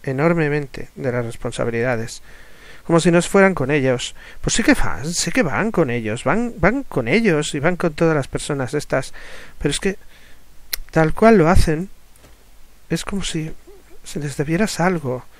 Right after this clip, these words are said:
No, yo no debo nada a nadie. No debo nada a nadie. Yo le debo responsabilidad a mi vida. Y a aquellas personas que me aman,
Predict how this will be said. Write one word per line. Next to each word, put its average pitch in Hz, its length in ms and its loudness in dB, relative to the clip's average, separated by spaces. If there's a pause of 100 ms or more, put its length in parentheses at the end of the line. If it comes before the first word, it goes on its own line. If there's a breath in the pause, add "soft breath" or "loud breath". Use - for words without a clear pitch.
(600 loud breath)
No, - 240 -10
yo 170 180 -2
no 214 140 0
debo 143 260 0
nada 110 240 -6
a 113 60 -6
nadie. 113 320 -6 (1200 soft breath)
No 156 120 -4
debo 170 280 -2
nada 110 240 -4
a 107 40 -4
nadie. 117 360 -8 (840)
Yo 160 120 2
le 170 100 0
debo 185 440 -4 (100)
responsabilidad 139 1000 -2
a 190 40 0
mi 147 160 -2
vida. 165 320 0 (1300 soft breath)
Y 127 340 -10
a 123 260 -6
aquellas 147 360 -2
personas 156 420 0
que 143 120 -2
me 131 160 0
aman, 180 360 2